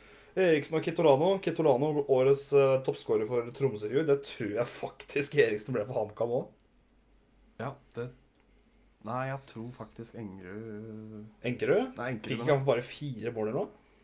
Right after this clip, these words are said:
Speaker 2: Ja, vi hadde
Speaker 1: Uansett, han var i hvert fall blant toppscorerne. Det er vi enige om.
Speaker 2: Ja.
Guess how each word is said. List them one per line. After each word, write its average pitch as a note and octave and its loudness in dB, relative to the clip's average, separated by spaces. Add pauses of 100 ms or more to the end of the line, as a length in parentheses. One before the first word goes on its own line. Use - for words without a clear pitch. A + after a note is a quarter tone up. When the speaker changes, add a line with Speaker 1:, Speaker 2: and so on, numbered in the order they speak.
(580)
Speaker 2:
Ja, F2+ -20
vi G#2+ -10
hadde B2+ 2
Speaker 1:
Uansett, E3 2
han E3 2
var E3 4
i - 4
hvert F3 4
fall E3 0
blant D3 2
toppscorerne. D#3+ -2 (140)
Det C#3+ 8
er C#3 8
vi A#2+ 6
enige G#2 2
om. F2 -10 (100)
Speaker 2:
Ja. A#2 -14